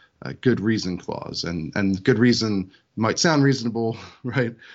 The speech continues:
But, uh, in practice, generally it meant, you know, self-defense is not a good reason,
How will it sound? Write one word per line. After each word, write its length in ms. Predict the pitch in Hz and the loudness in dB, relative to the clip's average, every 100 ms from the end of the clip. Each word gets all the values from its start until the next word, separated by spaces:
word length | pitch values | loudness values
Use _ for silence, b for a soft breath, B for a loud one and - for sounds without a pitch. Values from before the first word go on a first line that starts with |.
| B _ | B _
But, 280 | 113 110 - | -4 -2 -4
uh, 300 | 110 104 101 98 | -6 -4 -4 -2
in 160 | 117 107 | -4 -2
practice, 560 | 151 160 156 135 - | 2 2 2 -2 -2
generally 500 | - 131 131 131 127 | -8 -2 0 0 0
it 140 | 113 - | 0 -2
meant, 260 | 113 110 | -4 -4
you 180 | - 107 | -8 -6
know, 120 | 95 - | -6 -4
self-defense 640 | - 120 120 135 131 131 | 0 0 -2 0 0 0
is 120 | 120 | -2
not 180 | 120 113 | -2 -2
a 40 | |
good 180 | 113 110 | -2 -4
reason, 580 | 101 107 107 107 101 | -2 -4 -2 -2 -4